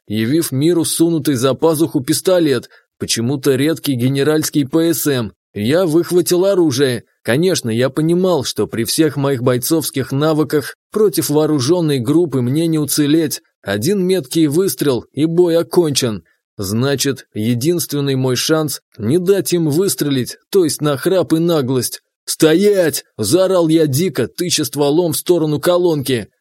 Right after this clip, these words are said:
"Взорву! Взорву всех! Мне терять нехрен!" Главное — шок, не дать им думать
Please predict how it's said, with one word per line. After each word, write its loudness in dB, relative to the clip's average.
"Взорву! 2
Взорву 4
всех! 0
Мне 4
терять 2
нехрен!" 2
Главное — 0
шок, 0
не 0
дать 2
им 0
думать 0